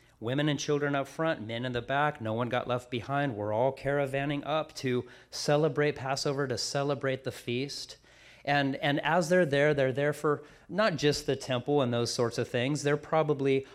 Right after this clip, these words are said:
around the town and doing other things as well.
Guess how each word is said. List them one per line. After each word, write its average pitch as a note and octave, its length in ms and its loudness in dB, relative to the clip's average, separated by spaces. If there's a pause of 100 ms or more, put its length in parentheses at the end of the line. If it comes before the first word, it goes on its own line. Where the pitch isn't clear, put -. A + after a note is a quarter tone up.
around C3+ 420 2
the C3+ 80 2
town C3+ 440 0
and B2+ 120 0
doing B2+ 280 0
other B2 200 0
things A#2 340 -6
as A2 140 -4
well. C#3 440 0